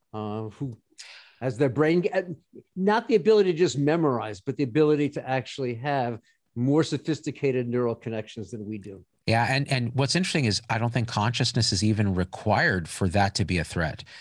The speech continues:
Speaker 2: Like even the, the mechanical intelligence that can happen can, can be a threat to humans because it will vastly out-, outstrip any human intelligence in that way. Um,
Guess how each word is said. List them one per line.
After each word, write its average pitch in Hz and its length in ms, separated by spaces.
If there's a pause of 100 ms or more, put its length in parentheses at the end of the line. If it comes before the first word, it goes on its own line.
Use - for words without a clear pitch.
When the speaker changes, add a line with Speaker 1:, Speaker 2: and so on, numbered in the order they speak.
(140)
Speaker 2:
Like 117 200
even 135 260
the, 98 400
the 92 100
mechanical 110 560
intelligence 101 460
that 87 140
can 80 160
happen 90 500 (320)
can, 92 540 (100)
can 101 160
be 95 140
a 85 40
threat 95 280
to - 80
humans 117 320
because 90 260
it 87 100
will 87 160
vastly 95 540
out-, 85 240 (100)
outstrip 92 480
any 90 140
human 110 320
intelligence 87 800
in 85 140
that 82 180
way. 82 340 (640)
Um, 82 460